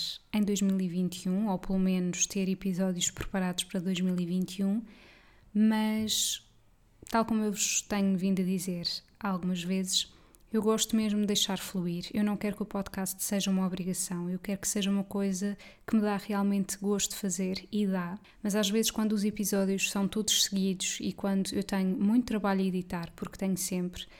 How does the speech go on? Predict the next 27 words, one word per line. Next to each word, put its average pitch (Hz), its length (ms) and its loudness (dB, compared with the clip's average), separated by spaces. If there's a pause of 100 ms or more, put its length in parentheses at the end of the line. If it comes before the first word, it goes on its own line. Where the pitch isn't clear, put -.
(520)
acaba 214 320 2
por 214 320 0
ser 214 260 2
assim 214 200 2
um 208 40 4
bocadinho 202 320 2
a 196 80 4
obrigação. 175 720 -2 (120)
E, 185 360 0
hum, 185 280 0 (220)
hoje 214 320 2
senti 190 760 0 (560)
a 208 140 2
necessidade 185 840 0
de 180 120 -4
vir 190 180 2
aqui 180 400 -4
falar 180 380 -4
convosco 185 760 -4 (380)
para 254 140 2
falarmos 226 520 4
aqui 226 200 0
um 214 60 2
bocadinho 202 440 2
sobre 208 400 2
coisas 196 760 0
aleatórias. 220 1000 0